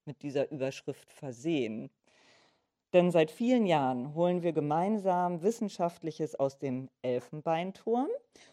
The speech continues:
und bieten in der Stadtbibliothek eine niedrigschwellige Umgebung, um Wissenschaft zu vermitteln.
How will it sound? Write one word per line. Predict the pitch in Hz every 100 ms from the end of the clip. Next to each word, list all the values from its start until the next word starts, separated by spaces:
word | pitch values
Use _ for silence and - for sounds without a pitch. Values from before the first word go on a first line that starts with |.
| -
und | - 170 180
bieten | 233 214
in | 170
der | 151
Stadtbibliothek | - 165 170 185 185 180 180 190 -
eine | 147 143
niedrigschwellige | 170 - 185 - - 151 151 147 147 139
Umgebung, | - 135 127 131 113 131 135
um | - 135 131
Wissenschaft | 127 139 - 127 - -
zu |
vermitteln. | 139 156 151 131 117 104